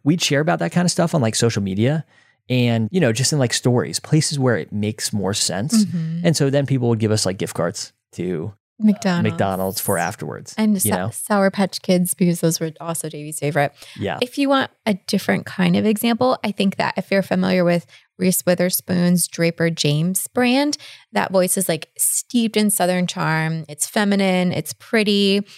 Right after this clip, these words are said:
Speaker 2: It probably sounds like a mix of your best friend from a sorority at, like, a Southern college slash, like, guru guide for style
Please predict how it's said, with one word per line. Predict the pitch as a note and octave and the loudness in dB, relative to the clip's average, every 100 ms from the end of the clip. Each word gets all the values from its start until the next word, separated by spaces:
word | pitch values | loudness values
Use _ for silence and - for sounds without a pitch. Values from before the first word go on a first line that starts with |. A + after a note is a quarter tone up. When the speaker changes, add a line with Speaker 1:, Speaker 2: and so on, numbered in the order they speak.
| _ | _
Speaker 2:
It | G3+ | -6
probably | - G3+ G3+ G#3 | 0 0 2 2
sounds | G#3 F3 D#3+ E3+ F3+ | 2 0 0 0 2
like | F3+ F#3 | 0 2
a | |
mix | F3+ E3+ - | 2 0 0
of | E3+ E3 | 0 2
your | E3+ | 0
best | E3+ E3 F#3 - | 0 0 0 -4
friend | - G3 G3 F#3+ F#3+ G3+ - | -2 0 2 2 2 0 -6
from | - F#3+ | 0 0
a | |
sorority | F#3+ G3 G#3 G3+ G#3 G#3 G#3 G3 - | 0 2 2 2 2 2 2 0 -2
at, | - - | -4 -2
like, | F#3+ | -2
a | F#3 | 0
Southern | - G3 F#3+ | 0 0 0
college | - F#3+ F#3 F3+ F3+ F3+ - - - - - | 0 0 2 2 2 0 -4 -8 -20 -14 -6
slash, | G3+ G3 | -2 0
like, | F3+ F#3 F3+ | 0 -2 0
guru | G3+ F3+ F#3+ F#3 | 0 2 2 2
guide | F#3 E3+ E3+ F3 F#3 | 0 0 0 0 -2
for | - | 0
style | E3+ - F3 E3+ F3 | 0 0 0 2 2